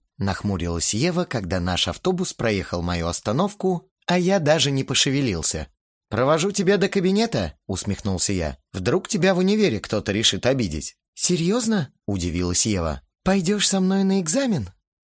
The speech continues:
"Ну, почти", кивнул я. "А зачем?" недоуменно спросила Ева.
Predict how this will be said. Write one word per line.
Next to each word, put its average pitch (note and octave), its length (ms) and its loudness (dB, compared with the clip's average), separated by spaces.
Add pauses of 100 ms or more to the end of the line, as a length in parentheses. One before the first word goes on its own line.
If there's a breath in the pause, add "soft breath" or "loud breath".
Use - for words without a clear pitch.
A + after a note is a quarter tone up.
"Ну, G3+ 540 -2
почти", G#3+ 600 0 (140)
кивнул F#2 400 -2
я. E2 280 -4 (340)
"А F#3 120 2
зачем?" F3+ 640 0 (200)
недоуменно G#2+ 760 -2
спросила G2+ 560 0
Ева. E2+ 440 -2